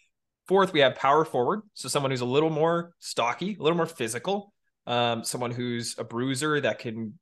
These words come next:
you know, make short shots, can sometimes make buckets a little bit further, but is often a little more defensive focused,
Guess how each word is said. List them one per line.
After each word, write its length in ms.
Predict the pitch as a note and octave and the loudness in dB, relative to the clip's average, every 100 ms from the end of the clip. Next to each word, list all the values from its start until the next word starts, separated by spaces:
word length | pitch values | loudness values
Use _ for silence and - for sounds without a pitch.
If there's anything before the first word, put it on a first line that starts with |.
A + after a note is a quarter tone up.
| - | -18
you 140 | A#2+ | -8
know, 200 | A2+ A2 G2 _ _ | -6 -6 -10 _ _
make 240 | C3+ B2 B2+ | -4 -4 -4
short 300 | - C#3 B2 | -4 -4 -4
shots, 460 | - C3 B2 B2+ | 0 2 2 0
can 100 | A2+ | -4
sometimes 460 | B2 F#3 F#3+ F3 E3+ | -4 -2 0 0 0
make 340 | F3 E3+ - _ - | 0 0 -6 _ -2
buckets 360 | D3 D3+ D3+ | 0 0 -2
a 60 | D3+ | -2
little 160 | D#3 D#3 | 0 0
bit 100 | D#3 | 0
further, 520 | D3+ C#3 C#3 C3+ - - _ - | 2 2 2 -2 -4 -20 _ -8
but 80 | |
is 120 | A2+ A2+ | 0 4
often 280 | B2 C3 | 4 4
a 40 | B2 | 0
little 200 | B2 B2 | 0 0
more 200 | A#2+ A#2 | -2 -4
defensive 520 | A#2 B2 B2+ A#2 A#2 | -4 -6 -6 -6 -10
focused, 600 | - A2+ A2+ A2+ - - | -4 -2 -2 -4 -4 -12